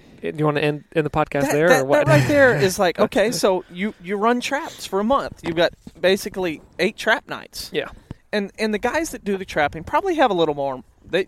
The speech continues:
Speaker 2: they do a little bit more, try to be there, whatever, take a little vacation time,
Speaker 1: Sure,
Speaker 2: run some
Speaker 1: sure.
Speaker 2: traps.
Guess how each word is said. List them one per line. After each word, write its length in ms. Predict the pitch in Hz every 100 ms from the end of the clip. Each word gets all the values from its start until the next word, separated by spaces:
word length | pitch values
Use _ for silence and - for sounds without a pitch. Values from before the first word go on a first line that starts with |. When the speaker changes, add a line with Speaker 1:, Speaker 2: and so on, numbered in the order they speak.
| -
Speaker 2:
they 120 | 208
do 160 | 220 180
a 40 |
little 180 | 156 139
bit 140 | 139
more, 220 | 131 131 139
try 200 | - 151
to 80 |
be 120 | 151 147
there, 300 | 147 143 151 _ - - _
whatever, 380 | 139 143 139 135
take 280 | - 147 -
a 40 |
little 160 | 139 135
vacation 520 | 135 120 131 131 131
time, 240 | 131 127
Speaker 1:
Sure, 100 | 120
Speaker 2:
run 120 | 147 147
some 160 | 123
Speaker 1:
sure. 160 | - 147
Speaker 2:
traps. 320 | 143 - -